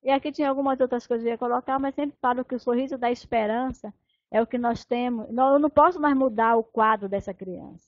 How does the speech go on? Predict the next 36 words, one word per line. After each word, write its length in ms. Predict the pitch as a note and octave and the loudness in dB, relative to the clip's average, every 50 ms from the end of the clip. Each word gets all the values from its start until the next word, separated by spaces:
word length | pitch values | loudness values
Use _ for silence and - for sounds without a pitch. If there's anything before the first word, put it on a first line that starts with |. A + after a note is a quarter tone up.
| _ E3+ E3+ | _ -20 -10
não 200 | G3 G#3 A3+ C#4+ | -6 -4 -4 -2
posso. 520 | - - A3+ G3+ G3 F#3 G3 - - F#3+ - _ _ _ _ _ _ _ _ _ | 0 2 2 2 2 0 -4 -10 -16 -20 -20 _ _ _ _ _ _ _ _ _
Mas 220 | - F#3+ G3+ G#3+ | -4 -4 -2 -2
o 60 | A#3 A#3 | -4 0
sorriso 540 | - B3 A#3+ G#3 G#3 C4+ D#4 D#4+ - F4 D4+ | 2 2 2 4 2 -2 -4 -4 -6 -8 -6
dela, 460 | A#3+ A3 G#3+ G#3 G3 F#3 F3+ F3 F3 - _ _ _ _ | -4 -4 -4 -4 -4 -6 -10 -14 -16 -20 _ _ _ _
o 160 | - A3 A#3+ | 2 4 4
brilho 360 | A3+ G3+ A#3 B3+ D#4+ E4 F4+ E4+ | 4 4 2 2 2 2 0 0
no 240 | D#4+ D#4 D4+ C#4+ | 0 0 2 4
olhar 400 | C#4 C4+ C4+ C4 C4 C4 C#4+ C#4+ | 4 4 4 4 2 0 -2 -2
dela 320 | B3+ A3 B3 B3+ C4 C4 B3+ | -4 -2 -2 0 0 0 0
que 140 | - C#4 C#4 | 2 4 4
eu 80 | C#4+ | 4
vi 220 | B3+ A3 A#3 A3+ A3 | 2 0 -6 -6 -6
quando 240 | - A#3 A3+ A3+ | -4 -6 -4 -2
eu 60 | A#3 A#3 | -2 -2
atendi 600 | A3+ A3+ A#3+ A3+ A3+ A3 F#3+ F#3 G#3+ A#3 A3 F#3+ | -2 -4 -6 -6 -6 -6 -6 -4 -4 -4 -4 -6
ela. 240 | F3 E3+ E3+ E3 E3+ F3+ F3 _ _ _ _ _ _ _ _ _ _ _ _ _ _ _ _ _ _ | -8 -10 -14 -20 -20 _ _ _ _ _ _ _ _ _ _ _ _ _ _ _ _ _ _ _ _
Aí 100 | - G#3+ | 0 0
eu 60 | G#3+ | 0
sempre 240 | G3+ - C#4 C#4+ C#4 | 2 0 0 0 0
digo 140 | B3+ C4 B3 | -2 -2 0
que 80 | - B3 | 0 0
é 40 | |
um 60 | B3 A#3+ | 0 0
sorriso 340 | - A#3+ A3+ C4 C4 B3+ | 0 0 0 0 -2 -4
de 80 | A3+ A#3 | -8 -12
esperança 640 | B3 - - - B3 A3+ G#3+ A3 A#3 B3 B3+ - C4 | -14 -10 -4 -2 0 0 0 0 0 -2 -2 -2 -4
em 100 | B3 A3+ | -4 -4
busca 360 | G3+ A3+ C#4 C4+ - - B3 | -4 -4 -6 -4 -2 -4 -4
de 100 | A3+ B3 | -2 -2
uma 200 | B3 A#3+ A3 A3+ | -4 -4 -4 -6
coisa 340 | - - A3+ A3+ A3 A3+ A3 | -6 -6 -6 -4 -4 -6 -8
melhor. 400 | G#3+ G#3+ G#3 G3 F3+ E3 E3 E3+ E3+ - _ _ _ _ _ _ _ _ _ - E2+ F3+ F#3 F#3+ - _ _ _ _ _ _ _ _ _ _ _ _ _ _ _ _ _ _ _ _ _ _ _ _ _ _ | -8 -8 -10 -12 -12 -14 -16 -18 -20 -20 _ _ _ _ _ _ _ _ _ -20 -20 -18 -18 -20 -20 _ _ _ _ _ _ _ _ _ _ _ _ _ _ _ _ _ _ _ _ _ _ _ _ _ _
A 100 | - G#3+ A#3 | -6 -2 0
prevenção, 760 | - C4 C4+ C#4 C#4 C#4+ C#4+ - - D4 D#4 E4+ A#4+ B4 | 2 2 2 2 2 0 0 0 -2 -2 -2 -2 -4 -8